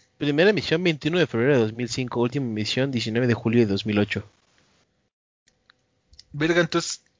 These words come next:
Speaker 2: ah, qué
Speaker 1: Digo,
Speaker 2: cagado.
Speaker 1: o-, obviamente aquí, a, a lo mejor aquí, pues, digo, como tal, nos llega des-, un poquito después, pero
Speaker 2: Ujú.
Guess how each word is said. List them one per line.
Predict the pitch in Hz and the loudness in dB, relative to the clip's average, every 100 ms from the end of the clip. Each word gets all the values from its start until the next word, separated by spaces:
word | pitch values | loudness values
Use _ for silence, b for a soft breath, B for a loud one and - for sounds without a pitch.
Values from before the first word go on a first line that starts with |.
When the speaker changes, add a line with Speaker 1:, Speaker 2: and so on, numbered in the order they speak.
| _ _ _ _ _ _ _ _ - | _ _ _ _ _ _ _ _ -8
Speaker 2:
ah, | - | -6
qué | - 180 | -4 6
Speaker 1:
Digo, | 190 185 | 10 12
Speaker 2:
cagado. | 165 196 | 10 8
Speaker 1:
o-, | 220 | 8
obviamente | 233 233 214 | 10 8 6
aquí, | 202 196 175 | 2 2 0
a, | 143 139 139 | 2 0 -2
a | 123 | -6
lo | 131 | -6
mejor | 123 | 0
aquí, | 180 - | 0 0
pues, | 131 - | -14 -10
digo, | 113 107 | -8 -8
como | - - | -12 -20
tal, | - 110 113 | -10 -10 -10
nos | 104 110 | -12 -8
llega | 110 117 | -2 -2
des-, | 110 | -2
un | 113 | -12
poquito | - - | -18 -8
después, | 113 - 113 | -8 -6 -10
pero | - 117 98 - b b _ _ _ _ _ _ _ - | -4 -4 -4 -10 b b _ _ _ _ _ _ _ -12
Speaker 2:
Ujú. | 135 | -6